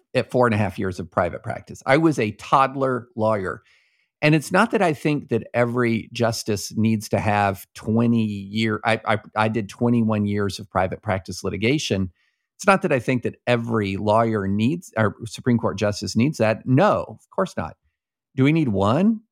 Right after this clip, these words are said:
or two or three who've spent some real time seeing how the doctrines play out? And, you know, especially since a lot of this stuff,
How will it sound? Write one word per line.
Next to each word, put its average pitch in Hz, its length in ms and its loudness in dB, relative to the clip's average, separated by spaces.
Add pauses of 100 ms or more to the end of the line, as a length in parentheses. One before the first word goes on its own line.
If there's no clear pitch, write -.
(240)
or 92 140 0
two 131 340 0
or 107 240 2
three 123 680 -2 (480)
who've 156 240 4
spent 147 520 0
some 110 380 0
real 147 480 4
time 143 680 -2
seeing 143 500 0
how 123 360 2
the 123 140 0
doctrines 120 600 2
play 110 380 2
out? 110 380 2 (840)
And, 123 640 2 (140)
you 143 80 4
know, 117 180 2 (680)
especially 190 480 0
since 160 300 -2
a 131 100 0
lot 135 260 4
of 220 80 -4
this 170 160 -2
stuff, - 520 -2